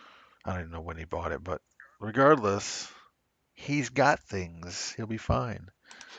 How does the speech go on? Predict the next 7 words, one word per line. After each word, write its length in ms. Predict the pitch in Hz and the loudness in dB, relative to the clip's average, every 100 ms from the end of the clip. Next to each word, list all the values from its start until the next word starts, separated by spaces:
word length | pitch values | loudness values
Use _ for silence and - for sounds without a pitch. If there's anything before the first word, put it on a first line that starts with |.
| - - - - - - - _ _ _ _ | -20 -20 -20 -14 -14 -14 -20 _ _ _ _
So, 340 | - 110 101 98 | -2 2 2 2
uh, 320 | 95 90 92 - - | 0 -2 -4 -10 -20
this 80 | - | -10
doesn't 200 | 101 95 | -6 -6
really 140 | 87 | -6
shock 260 | 90 80 82 | -6 -6 -8
me. 80 | - | -10